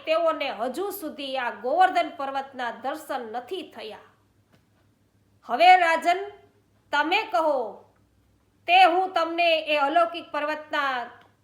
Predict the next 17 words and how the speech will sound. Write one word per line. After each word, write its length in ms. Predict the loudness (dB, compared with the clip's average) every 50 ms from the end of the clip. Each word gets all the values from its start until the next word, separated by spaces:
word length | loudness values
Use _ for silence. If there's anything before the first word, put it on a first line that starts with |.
| _
દર્શન 420 | -6 -6 -6 -4 -4 -6 -6 -6 -6
છે 120 | -8 -8
એ 120 | -8 -6 -6
કરાવી 360 | -6 -4 -4 -4 -4 -6 -8
શકાવું, 540 | -12 -14 -14 -10 -8 -8 -8 -8 -8 -12 -14
શકું 480 | -10 -8 -8 -8 -8 -10 -12 -12 -14
કે 120 | -14 -14 -14
નહીં? 280 | -12 -10 -12 -12 -12 -16 -20 _ _ _ _ _ _ _ _ _ _
તમે 240 | -6 -2 0 0 -2
નક્કી 320 | -2 -4 -8 -8 -14 -14 -12 -12
કરી 220 | -12 -10 -12 -14
દ્યો, 220 | -18 -20 -20 -20 -20 _ _ _ _ _ _ _ _ _ _ _ _ _ _ _ _ _ _ _ _ _ _ _ _ _ _ _ _ _ -14
અથવા 260 | -12 -4 -2 -2 0
તો 140 | 2 0 -2 0
તમે 380 | 0 -2 0 0 0 2 2
એ 40 | 2 2
પર્વતના 460 | 2 0 0 0 0 -2 -2 -4